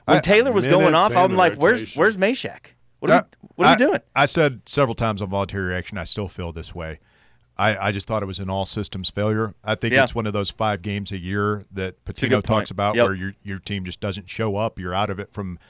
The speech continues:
Speaker 2: the beginning. I thought South Carolina was another one. We're probably gonna have another one at some point. You just hope you don't have it in the N C double A tournament. Obviously, there's no reason to have one there. Uh, we, we nitpick about the defense, and, and yeah, I mean, it was, it was bad.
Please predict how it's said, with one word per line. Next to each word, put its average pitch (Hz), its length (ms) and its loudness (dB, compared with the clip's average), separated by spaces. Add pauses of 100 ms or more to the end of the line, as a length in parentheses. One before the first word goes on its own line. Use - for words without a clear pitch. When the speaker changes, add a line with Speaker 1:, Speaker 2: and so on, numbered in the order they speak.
(300)
Speaker 2:
the 90 60 -14
beginning. 120 520 -2
I 98 100 -6
thought 101 200 -8
South 107 260 -2
Carolina 98 380 -4
was 87 140 -10
another 113 240 -2
one. 117 240 -4
We're 101 80 -8
probably 120 260 -2
gonna 127 120 -4
have 123 100 -4
another 123 240 -4
one 85 140 -12 (440)
at 104 160 -4
some 101 180 -4
point. 98 280 -6
You 90 60 -10
just 98 160 -10
hope 104 180 -4
you 110 60 -4
don't 98 200 -4
have 92 220 -4
it 92 80 -8
in 87 100 -8
the 90 140 -6
N 92 100 -8
C - 140 -14
double 92 200 -8
A 85 80 -8
tournament. 107 440 -8
Obviously, 92 400 -8
there's 87 260 -10
no 98 100 -6
reason 110 360 -6
to 107 80 -6
have 104 280 -4
one 101 300 -6 (420)
there. 101 380 0 (400)
Uh, 143 240 2
we, 156 200 2
we 147 200 -2
nitpick 151 480 0
about 131 280 0
the 113 60 -2
defense, 120 540 -2
and, 104 340 -4
and 98 460 -6
yeah, 113 220 0
I 90 40 -4
mean, 92 220 -8
it 98 80 -6
was, 95 260 -10
it 107 100 -6
was 95 140 -6
bad. 113 320 0